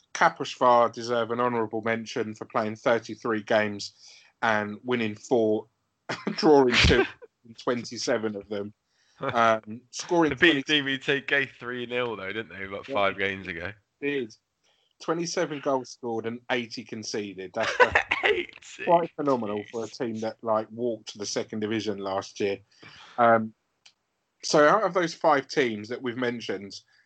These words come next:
Speaker 1: Debrecen are a big club as well. We know that. I wanna read you a tweet. This is from the mayor of Szekesfehérvár, okay? He's tweeted, "Debrecen, Győr, Szeged, Pécs,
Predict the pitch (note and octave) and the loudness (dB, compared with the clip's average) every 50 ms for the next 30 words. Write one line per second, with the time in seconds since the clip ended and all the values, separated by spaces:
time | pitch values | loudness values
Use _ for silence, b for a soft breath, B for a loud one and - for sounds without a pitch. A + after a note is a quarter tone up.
0 | _ _ _ _ _ _ _ _ _ - - - _ _ _ _ - D#3 D3 C3 | _ _ _ _ _ _ _ _ _ -20 -20 -20 _ _ _ _ 0 0 2 2
1 | D3+ C3+ - - C3+ A#2+ A#2 A2+ A2 G#2+ G#2+ - - B2 A2 - - - B2 A#2 | 0 -2 0 -2 -2 0 2 2 0 0 -2 -4 -6 -8 -8 -8 -6 -2 -2 -2
2 | G#2+ G#2+ G#2 G2 A2+ A#2+ A#2 A#2 A2+ A2 A2 G#2+ G#2 A2+ A#2 A2+ A2 G#2 A2 G#2+ | -2 -2 -4 -2 2 4 4 4 4 2 0 -2 -2 0 0 0 2 0 0 0
3 | A2 A2 B B B B B B _ _ - D3+ G3 A3 G3+ F#3 F#3+ F#3+ F3+ E3 | -2 -2 B B B B B B _ _ -2 0 2 4 4 4 4 4 4 2
4 | E3+ D#3 C#3 - - - F3 D#3 C3 A2+ G2+ - _ _ _ _ - C#3 D3 - | 2 0 0 0 -2 0 2 2 2 2 0 -6 _ _ _ _ -6 -6 -4 -4
5 | - D#3+ D#3 - - D#3 C#3+ C#3+ C3+ C3+ C3+ C3 B2+ B2+ B2+ B2 A#2+ A2+ - - | -6 -10 -8 -6 -4 -2 0 0 2 2 4 4 6 6 4 4 2 -2 -2 -2
6 | D#3 C#3 - - - C3+ - - - - B2+ A#2+ B2 B2 A#2 A2 G2+ G#2 G#2+ G2 | -2 -2 -2 -4 -8 -6 -6 -2 0 2 2 2 2 2 0 0 0 -2 -2 -2
7 | G2+ G2 F#2+ _ _ G#2+ G2+ - - A#2+ A2+ C3 D3+ E3+ b b b b b b | -2 -4 -6 _ _ -20 -12 -4 -2 0 0 0 -2 -4 b b b b b b
8 | b b b b b b b b b _ _ - G#3+ G#3 - - - G#3+ F3 E3+ | b b b b b b b b b _ _ -4 -4 -4 -2 2 4 6 6 6
9 | D#3+ B2+ C3 C3 - _ _ _ - F#3+ G3 F3+ E3+ F#3 - - - - F#3+ F3+ | 6 2 0 -2 -4 _ _ _ 2 2 4 4 0 -2 -2 -2 -2 2 2 2
10 | F3+ F#3 G3 G3 _ _ _ _ - C#3+ C#3+ C#3 C#3+ D3 D#3 D#3+ E3 - _ _ | 2 2 -2 -8 _ _ _ _ -2 2 4 6 6 6 4 2 -2 -8 _ _
11 | _ _ _ - - - E3 D#3 D3 D3 - D3 D3 D3+ D3+ - - _ _ _ | _ _ _ -14 -2 2 4 4 4 4 2 2 2 2 -2 -4 -12 _ _ _
12 | _ _ _ - - E3 D3+ D3 D3 D3 - - - - - - | _ _ _ -4 0 2 2 2 2 0 -4 -8 -14 -16 -16 -18